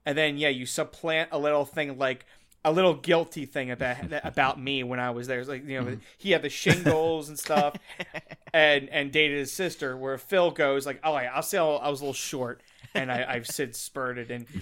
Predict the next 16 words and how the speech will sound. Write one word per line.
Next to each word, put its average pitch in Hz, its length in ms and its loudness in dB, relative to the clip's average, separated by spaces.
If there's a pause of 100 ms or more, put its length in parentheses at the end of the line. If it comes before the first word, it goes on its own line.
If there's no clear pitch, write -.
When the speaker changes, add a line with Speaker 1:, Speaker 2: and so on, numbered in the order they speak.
(160)
Speaker 1:
and 104 160 -8
as 170 200 6
I 175 40 -4
said, 165 200 0
he 160 80 -8
probably 196 260 2
says 170 320 -2
certain 160 300 -4
key 165 280 -14
phrases, 143 540 -4
and 123 80 -10
he 127 60 -8
sees 135 240 -10
how 135 100 -6
they 127 120 -6
work. 123 420 -4